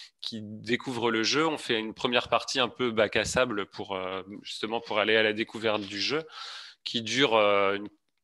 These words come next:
une quinzaine de minutes, quinze vingt minutes, euh, où on fait pas de débriefing, hein, c'est vraiment juste pour que chaque joueur découvre le jeu. Et ensuite, on fait tout de suite une deuxième partie où là, on leur donne des consignes un peu plus, euh,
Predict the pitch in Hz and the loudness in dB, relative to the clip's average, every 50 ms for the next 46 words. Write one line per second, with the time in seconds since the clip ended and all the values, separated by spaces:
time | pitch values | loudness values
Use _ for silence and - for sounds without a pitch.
0 | _ _ _ - 113 110 104 - 120 120 113 127 123 123 117 117 113 117 123 143 | _ _ _ -14 -12 -6 0 0 2 2 4 2 2 2 0 -2 -2 -2 0 0
1 | 156 151 - 143 127 117 113 117 117 117 117 117 127 147 - - - - - _ | 0 0 0 0 0 0 0 -2 -4 -4 -4 -6 -6 -8 -8 -8 -10 -10 -10 _
2 | _ - - - - - - - - - _ _ _ - 107 104 101 104 104 104 | _ -20 -20 -20 -20 -20 -20 -20 -20 -20 _ _ _ -2 0 2 2 4 4 4
3 | 101 98 98 98 98 98 98 95 98 95 101 98 - 127 123 120 120 - 127 120 | 4 2 2 2 0 0 -2 -4 -4 -6 -8 -12 -10 -6 -6 -4 -2 -2 0 2
4 | - 139 131 123 113 117 113 104 107 113 117 - - - 135 135 113 101 98 101 | 2 2 2 2 0 -4 -2 -2 -2 -4 -4 -4 -4 -4 -4 -4 -2 -2 -2 -4
5 | - - 107 92 95 98 98 104 104 120 123 - _ - 101 - - 107 - - | -4 -6 -6 -4 -4 -4 -4 -4 -4 -6 -6 -8 _ -16 -16 -12 -8 -6 -2 0
6 | 120 110 - - 107 110 107 98 104 98 110 - _ _ _ _ - 107 110 - | 0 0 -2 -2 -2 -2 -2 -2 -4 -10 -12 -18 _ _ _ _ -10 -8 -8 -8
7 | - 117 104 107 101 98 95 - 127 156 170 - - - - - - - 113 113 | -8 -8 -6 -4 -4 -4 -4 -4 -4 -6 -6 -10 -18 -20 -20 -10 -4 0 0 2
8 | 110 - 160 151 - 143 - - 131 - - 143 - - 170 151 - 127 117 110 | 2 2 0 0 0 -2 -2 0 -2 0 -2 -2 -2 -2 -2 -2 -2 -4 -2 2
9 | 120 143 135 127 139 127 123 110 120 110 - - - - 156 165 - - - - | 2 4 4 4 4 2 2 2 0 0 0 0 -4 -4 -4 -4 -6 -8 -20 -20
10 | - _ _ 120 117 123 135 143 139 123 113 110 104 101 107 113 127 135 131 113 | -20 _ _ -4 2 4 4 4 4 4 4 4 4 4 2 0 0 0 2 0
11 | 110 104 - 113 - - - 131 127 117 104 98 - 107 95 - - - 117 120 | 0 0 -2 -4 -4 -4 -2 -2 -2 -2 -2 -2 -4 -6 -12 -10 -10 -10 -6 -2
12 | 117 104 98 95 92 92 92 92 95 92 | 0 0 0 0 0 -2 -4 -6 -6 -10